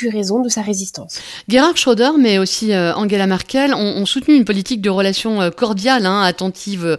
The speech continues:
Speaker 2: aux enjeux économiques avec la Russie. L'ancienne chancelière elle-même a été critiquée après l'invasion, euh, de l'Ukraine.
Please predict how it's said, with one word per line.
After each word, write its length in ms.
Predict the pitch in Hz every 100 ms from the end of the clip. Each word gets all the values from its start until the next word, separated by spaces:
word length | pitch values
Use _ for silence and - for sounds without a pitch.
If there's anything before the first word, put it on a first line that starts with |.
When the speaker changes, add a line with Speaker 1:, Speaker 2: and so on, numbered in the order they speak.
| -
Speaker 2:
aux 260 | 220 202
enjeux 380 | 214 196 220 214
économiques 500 | 190 202 214 240 330
avec 160 | 220 196
la 120 | 202
Russie. 400 | 190 - 262 330 - - - -
L'ancienne 380 | 233 254 349 311
chancelière 500 | 277 - 220 233 214
elle-même 320 | 208 262 285
a 80 | 208
été 200 | 208 226
critiquée 580 | - 302 302 - 262 262
après 280 | 190 - 202
l'invasion, 540 | 190 185 175 190 190
euh, 80 | 170
de 140 | 165
l'Ukraine. 500 | 175 190 - 175 156